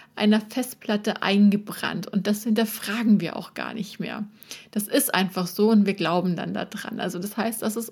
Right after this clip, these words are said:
unsere Realität. Und jeder hat diese Glaubenssätze und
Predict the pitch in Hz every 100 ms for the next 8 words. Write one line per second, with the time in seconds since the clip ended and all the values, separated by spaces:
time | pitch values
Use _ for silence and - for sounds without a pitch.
0 | - 226 240 233 220 214 214 - 202 190
1 | 190 185 185 - - - - _ - -
2 | - 220 262 294 285 277 269 190 190 165
3 | 165 175 175 - - - - 202